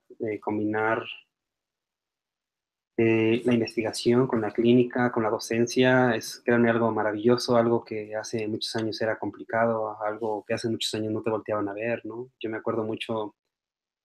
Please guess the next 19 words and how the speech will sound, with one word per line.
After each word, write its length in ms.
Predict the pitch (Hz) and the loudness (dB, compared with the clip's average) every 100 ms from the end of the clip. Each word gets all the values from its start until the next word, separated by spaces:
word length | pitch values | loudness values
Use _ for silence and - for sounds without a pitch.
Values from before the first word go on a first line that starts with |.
| _ _ - | _ _ -4
de 60 | |
una 80 | 117 | -2
experiencia 360 | 117 - 107 117 | -2 -4 -4 0
muy 120 | 113 | 0
padre 260 | 113 113 117 | 2 2 2
en 60 | |
el 60 | 107 | -2
Hospital 340 | 104 - 107 | -8 -6 -4
de 80 | 110 | -4
Pequeños 340 | 104 107 107 | -8 -8 -8
Peces 200 | - 107 | -8 -10
de 80 | 104 | -6
la 80 | 101 | -6
unam, 300 | 104 131 143 | -6 -6 -6
¿no? 80 | 127 131 - | -8 -14 -14
Cuando 180 | 104 107 | -12 -6
yo 100 | 113 | -4
decidí 380 | 120 - 110 | -4 -6 -6
hacer 320 | 110 104 113 | -4 -4 -8